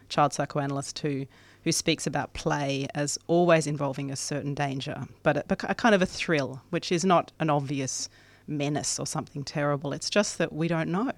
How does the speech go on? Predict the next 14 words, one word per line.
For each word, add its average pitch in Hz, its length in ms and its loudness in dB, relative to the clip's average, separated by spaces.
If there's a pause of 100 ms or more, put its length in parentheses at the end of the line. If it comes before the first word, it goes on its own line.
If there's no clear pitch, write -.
(140)
We 147 100 -6
don't 147 200 -4
know 151 320 -2 (240)
what 160 120 2
might 156 160 4
happen. 151 320 0
And 143 320 -4 (180)
I 170 60 0
think 143 220 -2
for - 120 -2
me, 156 200 2
one 147 160 -2
of 143 80 -4
the, 151 220 -2